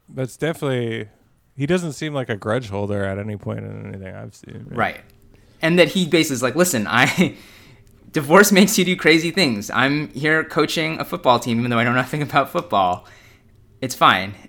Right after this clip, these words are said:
Speaker 2: And, um, and so then they go into this match with Manchester City, which is the team that Jamie was transferred to. Um, it's actually, it's a slightly more complicated thing 'cause apparently he was always sort of, his contract was always owned by Manchester City. And then when,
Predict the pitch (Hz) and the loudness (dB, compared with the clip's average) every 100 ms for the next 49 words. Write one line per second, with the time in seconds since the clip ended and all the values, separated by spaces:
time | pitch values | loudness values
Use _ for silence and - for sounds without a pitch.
0 | - 113 113 110 110 104 - 110 107 101 | -6 -2 0 0 -4 -8 -10 -2 0 0
1 | 95 104 110 127 139 156 170 143 139 135 | -4 -10 -10 -6 -2 0 0 0 0 0
2 | 135 123 117 - 98 110 107 - - 107 | -4 -4 -4 -4 -4 -2 -4 -6 -6 -6
3 | 101 - _ _ _ - 120 123 131 117 | -6 -12 _ _ _ -6 -4 -2 -2 -4
4 | - 110 - 101 95 95 107 120 113 110 | -6 -8 -4 -4 -4 -6 -8 -8 -8 -6
5 | 151 131 123 110 101 - _ _ _ _ | -2 0 0 -2 -6 -14 _ _ _ _
6 | - 107 117 117 113 107 98 101 92 - | -12 -2 0 2 0 -2 -4 -6 -8 -10
7 | - 113 107 - 98 - - 78 80 104 | -4 -2 -2 -6 -10 -10 -12 -12 -12 -16
8 | - 107 104 95 90 87 101 _ _ _ | -12 -8 -6 -6 -8 -10 -16 _ _ _
9 | _ _ _ _ - 151 175 - - 165 | _ _ _ _ 0 6 6 4 -2 0
10 | - 180 160 127 139 120 117 117 113 107 | 0 0 0 2 2 2 -2 -2 -4 -6
11 | 110 131 117 107 113 107 104 - 113 104 | -4 -2 -2 -4 -6 -8 -10 -14 -6 0
12 | 110 110 107 98 - 101 95 - _ - | 0 0 -4 -6 -8 -8 -10 -16 _ -12
13 | 143 - 127 120 120 113 104 104 104 175 | -10 0 0 2 0 0 -2 -4 -2 0
14 | 185 180 165 147 143 131 - 139 147 131 | 4 4 2 -2 -2 -4 -4 -6 -4 -2
15 | 123 107 107 104 101 | 0 0 -2 -2 -4